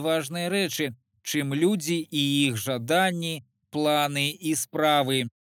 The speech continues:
Крок васіліўся зразумець, што гаворыць Ластоўскі, але ў яго гэта не атрымлівалася. "Але людзі не смяротныя, яны толькі мяняюць абалонку", —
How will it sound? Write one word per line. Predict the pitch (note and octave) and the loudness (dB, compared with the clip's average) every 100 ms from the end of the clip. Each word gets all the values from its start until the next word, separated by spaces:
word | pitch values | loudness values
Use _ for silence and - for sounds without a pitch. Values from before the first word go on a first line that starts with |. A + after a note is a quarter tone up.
| _ _ _ _ | _ _ _ _
Крок | - E3+ D3 | 0 2 2
васіліўся | D#3+ D#3 D#3+ D#3 D3+ - D#3 | -2 0 0 2 2 0 -2
зразумець, | C#3 D#3 C#3+ E3+ G3 D#3+ | -2 -2 -4 -2 0 -2
што | - - D#3 | -4 -4 -4
гаворыць | B2+ D3+ D3 D#3 D3+ | -2 -2 0 -2 -2
Ластоўскі, | D3 D3+ - G3 E3 - C#3+ C#3+ | -4 -4 -2 -4 -4 -4 -4 -2
але | D3 C#3+ D3+ | -2 0 0
ў | C#3 | 0
яго | D3 C#3 F3+ G3+ - | -2 -2 -2 -2 -2
гэта | E3 E3 - E3+ | -4 -4 -2 -2
не | D#3+ D#3 | -2 -2
атрымлівалася. | D3 D3 D#3 D3+ D3 C#3+ C#3+ - C#3 A#2+ _ _ _ | -2 -2 -2 0 0 0 0 -2 -4 -6 _ _ _
"Але | C#3 D3 D#3 | 0 2 2
людзі | D#3+ E3 D3+ D#3+ | 2 2 2 0
не | D#3+ | -2
смяротныя, | - D#3+ E3 E3+ D#3+ D3 C#3 C3+ C#3 | -4 -2 0 0 -2 -2 -4 -4 -4
яны | C#3 D3 E3 | -2 -2 -4
толькі | D3+ E3+ D3+ D#3+ D#3+ | -4 -4 -4 -4 -4
мяняюць | D3+ D#3+ D3+ D#3 D#3 D#3+ C#3+ | -2 -2 0 2 2 0 0
абалонку", — | D3+ C#3+ D3+ F3+ F3 C3 - B2+ | -2 0 0 2 0 -2 -4 -4